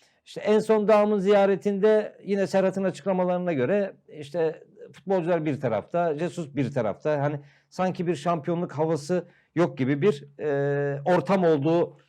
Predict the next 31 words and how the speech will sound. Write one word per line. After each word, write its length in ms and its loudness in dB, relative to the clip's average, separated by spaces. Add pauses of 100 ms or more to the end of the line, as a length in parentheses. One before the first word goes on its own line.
(540)
e, 200 -4
söylendi. 800 2 (720)
Şimdi 240 -2
baktığımda 840 4 (300)
ya 200 -2 (560)
kurumsal 500 2
bir 60 0
yapı 400 0
kurduğunuzda 960 4 (140)
çok 260 0
mu 380 2
şart? 520 0 (360)
Yani 220 4
takım 400 0 (100)
bir 200 0
arada 260 6
yemek 320 6
yediğinde 560 2 (460)
veya 400 6
takım 520 2
işte 280 -4 (180)
hatırlarsın 640 2
eskiden 380 -2
sinemaya 440 4
gittiğinde, 440 -2
tiyatroya 460 4
gittiğinde 520 0
veya 200 4
ortak 320 2
hareket 340 4
ettiğinde 680 0